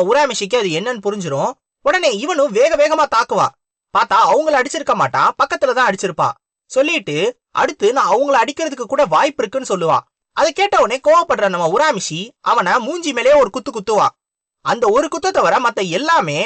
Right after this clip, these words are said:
நம்ம உராமிஷி மேல தான் விழுகும். ஒன்னே ஒரு அடி மட்டும்தான் அவனை அடிச்சானே தவிர, அதுக்கு தவிர நம்ம உராமிஷியால அவனை எதிர்த்து சண்டையே போட முடியாது. என்னதான் அவனுக்கு கோவம் வந்தாலும் கூட அது அவனை இவ்ளோ தூரம் சண்டை போட வைக்கிறதுக்கான பவர் அவனுக்கு கொடுக்கல. என்ன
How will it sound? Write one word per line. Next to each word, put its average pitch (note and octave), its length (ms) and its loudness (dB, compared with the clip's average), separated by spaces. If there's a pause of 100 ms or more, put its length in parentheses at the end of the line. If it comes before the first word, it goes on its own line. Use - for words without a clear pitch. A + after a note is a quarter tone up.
நம்ம A3+ 200 0
உராமிஷி C#4 360 2
மேல E3 200 2
தான் G3+ 120 0
விழுகும். D#3+ 280 -6 (440)
ஒன்னே G3+ 340 0
ஒரு D4 160 4
அடி B3 160 -2
மட்டும்தான் C4 320 0
அவனை A#3 220 2
அடிச்சானே C4 420 -2
தவிர, F#3 180 2 (540)
அதுக்கு E4 240 -4
தவிர D#4 200 4 (200)
நம்ம A3+ 120 0 (100)
உராமிஷியால C4+ 520 2
அவனை G#3+ 160 -2
எதிர்த்து B3+ 300 -4
சண்டையே B3 360 0
போட G3 200 4
முடியாது. C#3+ 340 -2 (720)
என்னதான் E4 420 2
அவனுக்கு B3+ 320 -2
கோவம் D4 280 4
வந்தாலும் C4+ 400 2
கூட E3+ 140 -2 (420)
அது C4+ 180 0 (480)
அவனை C#4+ 220 0 (120)
இவ்ளோ E4 200 -4 (100)
தூரம் F4 200 -6
சண்டை C#4+ 220 0
போட C#4+ 180 2
வைக்கிறதுக்கான C#4+ 500 0 (140)
பவர் D#4 240 4
அவனுக்கு G#3 300 -2
கொடுக்கல. G3 400 0
என்ன D4+ 100 -2